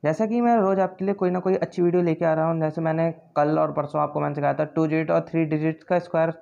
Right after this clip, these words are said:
करना, वैसे ही आज मैं लेके आया आपके लिए फास्ट मल्टीप्लाई मेथड।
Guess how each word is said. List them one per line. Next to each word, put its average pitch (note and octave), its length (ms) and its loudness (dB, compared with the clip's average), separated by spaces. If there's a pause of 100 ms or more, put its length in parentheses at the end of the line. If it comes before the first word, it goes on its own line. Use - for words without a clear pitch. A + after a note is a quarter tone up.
(120)
करना, E3 300 -4 (580)
वैसे D#3+ 360 0
ही C#3 160 -4 (220)
आज F3+ 120 2
मैं G#3+ 120 2
लेके G#3 180 0
आया G3+ 60 2
आपके G3+ 200 -4
लिए A3+ 100 0 (160)
फास्ट F#3 320 0
मल्टीप्लाई D#3+ 680 -2
मेथड। C3 460 -4